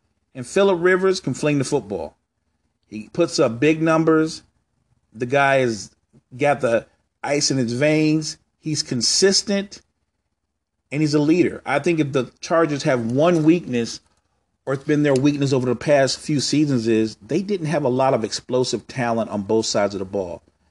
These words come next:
And I think they did a good job of drafting. I think they balanced them, balanced themselves out, and they've got playmakers on defense at all three levels.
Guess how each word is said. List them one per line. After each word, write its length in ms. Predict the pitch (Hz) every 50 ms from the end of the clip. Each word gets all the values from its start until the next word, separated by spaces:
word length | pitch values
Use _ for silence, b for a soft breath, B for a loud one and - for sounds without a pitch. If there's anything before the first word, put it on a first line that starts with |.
| _ _ _
And 140 | - 117 123
I 100 | 127 131
think 240 | 123 131 131 131 113
they 120 | 120 120
did 160 | 120 120 107
a 20 | 104
good 220 | 101 117 120 104
job 240 | 107 120 113 107 104
of 100 | 95 90
drafting. 680 | 92 113 131 135 143 156 147 - 156 147 151 160 170 - _ _ _ _ _ _ _ _
I 120 | 117 120
think 180 | 120 127 120 113
they 120 | 117 110
balanced 480 | 104 101 101 131 131 135 131 127 117 -
them, 240 | 113 120 113 113 - _
balanced 540 | 107 98 101 104 110 131 131 131 131 127 -
themselves 440 | 131 123 120 - - 120 113 110 110 -
out, 320 | - 127 139 147 147 - 123
and 100 | 120 120
they've 140 | 117 117
got 240 | 127 127 107 98 -
playmakers 640 | - - 131 127 127 131 123 120 131 123 120 120 - - _ _ -
on 160 | 110 110 104
defense 460 | 117 127 131 127 - 123 117 113 113
at 80 | 101 113
all 160 | 117 123 143
three 240 | 143 147 147 147 143
levels. 560 | 143 143 139 131 120 110 107 113 117 -